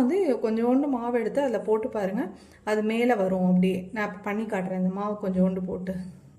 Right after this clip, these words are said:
இப்ப பாத்தீங்கன்னா வந்து எண்ணெய் நல்லா ஹீட் ஆயிருக்கும். சப்போஸ் வந்து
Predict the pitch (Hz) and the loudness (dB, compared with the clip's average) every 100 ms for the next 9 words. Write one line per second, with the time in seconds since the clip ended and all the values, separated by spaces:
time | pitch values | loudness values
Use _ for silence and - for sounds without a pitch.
0 | - 240 208 226 214 226 254 254 233 392 | -10 -8 -4 -2 2 4 4 6 4 6
1 | 247 220 277 254 208 214 214 208 220 202 | 4 4 6 6 4 2 2 2 2 0
2 | - 262 - 254 233 233 220 233 | 0 -2 0 0 2 0 2 2